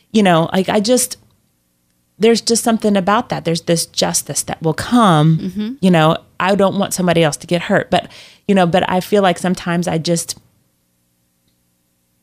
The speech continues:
Speaker 1: um, but that sweet, like, I feel like only people wanna see sweet,
Speaker 2: Mm-hmm.
Speaker 1: and I can't have an opinion. So I, I don't know how you reconcile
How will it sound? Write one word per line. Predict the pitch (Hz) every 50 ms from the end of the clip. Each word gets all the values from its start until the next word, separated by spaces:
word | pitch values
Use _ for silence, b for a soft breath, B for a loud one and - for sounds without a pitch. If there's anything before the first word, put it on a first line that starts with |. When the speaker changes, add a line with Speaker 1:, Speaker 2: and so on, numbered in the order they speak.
| _ _ _ _ _ _ _ _ _ _ _ _ _ _ _ _ - - _ _ _ _ -
Speaker 1:
um, | - - 180 175 170 170 170 170 170 165 - _ _ -
but | - 180 175 - - _ _
that | 160 175 175 160 160 - -
sweet, | - - - - 185 180 208 214 202 - _ - _ _ _ _ _ _ _ _ _ -
like, | 185 180 165 - - _ _ _ -
I | 185
feel | 185 - 214 202
like | 190 180 180 165 - _ _ -
only | 185 185 185 185
people | 175 - 190 180 - 185
wanna | 165 165 160 160 165
see | - - 165
sweet, | 156 - - - - 165 175 160 - - - - _ -
Speaker 2:
Mm-hmm. | 180 214 196 - _ _ _ _ _ _ _ _ _
Speaker 1:
and | - 180 175
I | 170
can't | 165 - 190 - 175
have | 175 175 165
an | 170 160
opinion. | 151 - - - 175 156 151 - - - 160 B B B B B
So | - - 156 -
I, | - 180 175 - - - - _ _ _ _ -
I | 170 175
don't | 180 165
know | 165 165 165
how | - 185 185 180
you | 180 160 160 165 165 160 156 151 156 - - _ _ _ _ _ _ _ _ _ _ -
reconcile | 180 185 202 - 220 196 185 - - 170 143 143 147 151 151 147 151 -